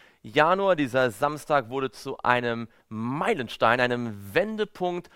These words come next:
der Reformationsgeschichte. An diesem, seinem fünfunddreißigsten Geburtstag,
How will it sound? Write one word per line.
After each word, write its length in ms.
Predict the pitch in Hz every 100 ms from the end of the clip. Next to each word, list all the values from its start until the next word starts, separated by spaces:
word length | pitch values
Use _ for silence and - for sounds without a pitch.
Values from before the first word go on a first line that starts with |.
| - -
der 460 | 110 127 120 107 95
Reformationsgeschichte. 2500 | 147 160 156 139 120 - - - 139 131 131 123 - _ _ _ - 107 123 - 139 123 107 82 _ _ _ _ _ _ -
An 200 | 120 127
diesem, 280 | 170 160 160
seinem 280 | 143 135 127
fünfunddreißigsten 720 | 170 160 147 143 143 143 139
Geburtstag, 560 | 117 131 - 117 107